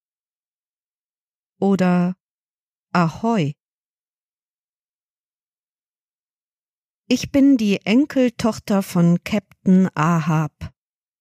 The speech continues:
Von dem mit dem Hinkebein. Dem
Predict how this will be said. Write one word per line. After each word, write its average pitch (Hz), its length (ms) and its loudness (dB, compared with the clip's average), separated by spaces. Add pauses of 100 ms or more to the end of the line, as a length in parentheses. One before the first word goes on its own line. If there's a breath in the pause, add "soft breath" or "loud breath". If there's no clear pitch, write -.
(1120)
Von 185 380 2
dem 240 420 2
mit 196 220 -2
dem 160 280 2
Hinkebein. 156 1120 -2 (1700)
Dem 151 560 2